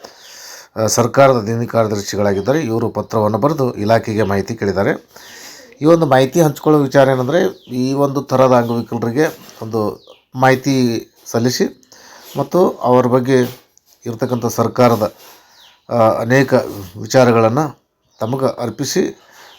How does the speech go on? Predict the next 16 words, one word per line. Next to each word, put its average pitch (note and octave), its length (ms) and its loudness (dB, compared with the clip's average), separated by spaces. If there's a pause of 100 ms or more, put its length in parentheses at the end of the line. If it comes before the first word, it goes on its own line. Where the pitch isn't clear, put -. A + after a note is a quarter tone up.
ಒಂದು C3 280 2
ಮಾಹಿತಿ A#2+ 320 2
ಕೊಡ್ತಕ್ಕಂಥ B2+ 460 0
ಪ್ರಯತ್ನ A2+ 460 -2
ಚಾನಲ್ A2+ 360 -2
ಮಾಡಲಾಗಿದೆ. G#2+ 480 0 (500)
ಅದಕ್ಕಾಗಿ A2+ 380 0 (120)
ಇದು, A#2 400 -2 (540)
ಆ, B2 220 2
ಸುಮಾರು C3+ 420 2
ಎಲ್ಲ A#2 200 0
WhatsApp A2 580 0
ಗ್ರೂಪಲ್ಲಿ A2+ 420 -4
ಮತ್ತು C3 240 -6
ಸೋಷಿಯಲ್ A2+ 420 -4
ಮಾಧ್ಯಮದಲ್ಲಿ G#2+ 800 0